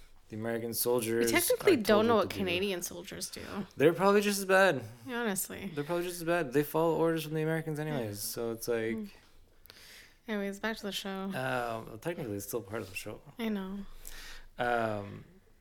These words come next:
Speaker 1: yeah, it's,
Speaker 2: <laughs>
Speaker 1: it's fucked. So the show really showed a really shitty side of the military.
Speaker 2: Mm-hmm.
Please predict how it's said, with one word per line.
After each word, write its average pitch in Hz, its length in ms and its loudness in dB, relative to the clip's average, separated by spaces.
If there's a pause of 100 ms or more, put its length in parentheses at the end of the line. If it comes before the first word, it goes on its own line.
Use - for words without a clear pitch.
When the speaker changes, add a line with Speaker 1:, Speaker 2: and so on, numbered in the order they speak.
(1300)
Speaker 1:
yeah, 104 260 -4 (180)
it's, 147 160 -2 (280)
Speaker 2:
<laughs> - 260 -8
Speaker 1:
it's 170 560 -2
fucked. - 560 -12
So 139 120 0
the 156 120 6
show 208 460 4 (480)
really 165 280 6
showed 143 600 6 (440)
a 120 80 0
really 127 400 4
shitty 110 400 0
side 98 280 -2
of 95 100 -8
the 104 140 -10
military. 107 300 -2
Speaker 2:
Mm-hmm. 208 300 0